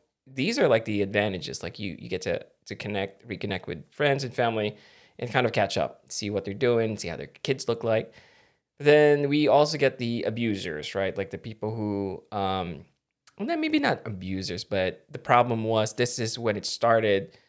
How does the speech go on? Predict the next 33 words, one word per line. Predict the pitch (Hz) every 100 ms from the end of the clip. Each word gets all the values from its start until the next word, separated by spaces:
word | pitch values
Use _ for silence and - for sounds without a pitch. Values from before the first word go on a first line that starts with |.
| _ -
along, | 113 117 117 113 101 -
along | 120 113 110
with | 101 95
Instagram, | 113 107 101 98 90 95 - _
where | 110 107 104 101
people | 123 120 117
would | 107
just | 104 104 -
use | 107 104
it | 107 -
as | 95
a | 87
highlight | 98 95 82 -
reel. | 73 - 131 -
I | 175
mean, | 185 175
people | 196 208
have | 185 180 135
used | 117 123
social | 117 113 113
media | 104 95
as | 92 -
their | 95
highlight | 87 - 80 104 113
reel, | 151 156 180 - _ _ _ _
but | 131 127
then | 131
we | 131
never | 175 220 123
really | 110 104
expected | 90 - 123 110 110 101 104 _ _ _ _ _ _ -
such | - 120 -
effects, | - 110 95 - -